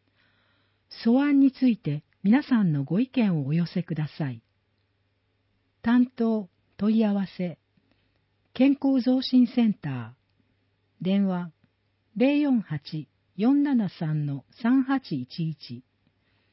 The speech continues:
ファックス、零四八四七六の七二二二、メールアドレス、エイチオー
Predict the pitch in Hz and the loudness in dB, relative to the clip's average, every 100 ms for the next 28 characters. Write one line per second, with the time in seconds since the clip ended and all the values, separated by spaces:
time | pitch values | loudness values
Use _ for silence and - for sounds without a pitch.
0 | _ _ _ - 240 - - - 120 - | _ _ _ -8 -8 -8 -18 -14 -16 -16
1 | _ _ _ _ _ _ _ 190 269 285 | _ _ _ _ _ _ _ -2 0 2
2 | 277 214 147 139 - 147 135 _ 170 240 | 2 0 -2 -10 -10 -14 -14 _ -4 0
3 | 277 285 254 175 147 - 175 135 127 _ | 2 2 0 0 -4 -4 -4 -4 -10 _
4 | _ 175 247 277 269 254 170 143 185 185 | _ 0 2 4 4 4 2 -2 0 0
5 | 175 175 160 123 _ _ _ _ _ _ | 0 0 -2 -6 _ _ _ _ _ _
6 | _ _ _ _ _ _ 214 240 226 220 | _ _ _ _ _ _ 0 0 0 -2
7 | 170 131 120 - _ _ _ _ _ _ | -4 -8 -10 -16 _ _ _ _ _ _
8 | 208 269 - - 254 | -2 -2 -4 -6 -2